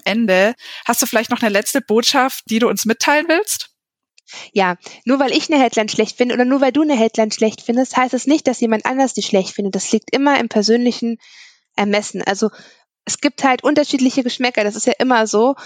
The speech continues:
Speaker 2: Und es gibt sicher auch Leute, die „Baby Mavi wird sieben Monate alt“ gut fanden <laughs> und, ähm, ausreichend fanden. Also es ist wirklich einfach so, dass es immer der persönliche Geschmack ist, so eine Headline.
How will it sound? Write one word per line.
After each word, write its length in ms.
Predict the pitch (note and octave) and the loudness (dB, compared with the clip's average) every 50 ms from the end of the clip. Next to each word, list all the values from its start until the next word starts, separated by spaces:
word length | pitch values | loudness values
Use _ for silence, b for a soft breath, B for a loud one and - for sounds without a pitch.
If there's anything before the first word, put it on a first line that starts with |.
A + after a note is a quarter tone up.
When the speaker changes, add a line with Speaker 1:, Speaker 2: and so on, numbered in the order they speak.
| B B | B B
Speaker 2:
Und 240 | B - A#3 A#3 - B B B | B -2 -2 -2 -2 B B B
es 140 | - - - | -12 -12 -10
gibt 200 | - F4 - _ | -10 -12 -14 _
sicher 280 | - D4 - - - - | -4 -2 0 2 0 0
auch 120 | G#3+ - | 0 0
Leute, 380 | A3 G#3 G#3 A#3 C4+ E4 D#4+ C4 | 2 2 2 2 2 0 -2 0
die 280 | B3+ A#3+ A#3+ B3 B3+ - _ _ _ _ _ | 0 0 0 -2 -2 -6 _ _ _ _ _
„Baby 200 | _ G#3 G3+ G3 | _ -2 -2 0
Mavi 280 | F#3+ G3 F#3+ F#3+ G3+ G#3 | 0 0 2 2 2 2
wird 140 | G3+ G3+ - | 2 0 0
sieben 200 | - G3+ G3 F#3+ | -4 -6 -4 -4
Monate 360 | F#3 F#3+ G3+ G#3 - A#3+ - | -2 -2 -2 -2 0 0 0
alt“ 240 | - B3+ B3 - - _ _ _ | 0 -2 -4 -6 -14 _ _ _
gut 180 | - G#4+ - | -2 -2 -2
fanden 320 | - - G3+ F#3+ F#3 G3 - | -2 -2 -2 -2 -4 -8 -4
<laughs> 920 | - G#3 - - - - - - C#4 B3 - - - - - - - - | -4 -4 -4 -4 -10 -6 -4 -4 -4 -4 -6 -10 -10 -10 -10 -12 -6 -2
und, 200 | - B3+ C4 - - | 0 0 0 0 -2
ähm, 180 | - C4+ B3 A3+ - | -2 -2 -2 -2 -2
ausreichend 920 | - D#4+ A#4+ - - - - - _ A#3+ A#3 G#3 G#3+ G#3+ G#3+ A3 - G#3+ | 0 0 0 -2 -4 -10 -12 -6 _ -4 0 2 0 0 0 0 -4 -6
fanden. 440 | - - G#3 G3 F#3+ G3 G3+ G3+ G3 B B B B B | -2 -2 -2 -2 0 -2 -4 -4 -4 B B B B B
Also 140 | - A3+ A3+ | -4 -4 -4
es 100 | A#3 - | -2 -2
ist 160 | C#4+ C4 - | -2 -2 0
wirklich 320 | A#3 B3+ C4+ C#4+ C#4+ - - | -2 -2 0 0 -2 -2 -2
einfach 260 | A3+ A#3 - B3 A3+ | -4 -2 -2 -4 -4
so, 220 | - - B3 A#3+ A#3+ B B B B | 0 0 0 0 0 B B B B
dass 160 | - A3 - | -4 -2 -2
es 120 | A3 - - | -2 -8 -2
immer 260 | - B3 B3+ C4 B3+ | -2 0 2 2 2
der 120 | A#3+ A#3 | 2 2
persönliche 480 | A3+ - A3 G#3 G#3+ A3 A3+ A3+ - A#3 | 2 2 2 2 2 2 2 0 -2 -2
Geschmack 440 | G#3 G#3 - - - F#3+ G3 - - | -2 -2 -4 -2 -2 -2 -4 -2 -6
ist, 140 | - - - | -10 -8 -6
so 60 | G3+ | -4
eine 100 | G3 F#3+ | -4 -2
Headline. 500 | F#3+ G3 G3+ - - G3+ G3 G3 F#3+ | -2 -2 -4 -4 -2 -2 -2 -2 -2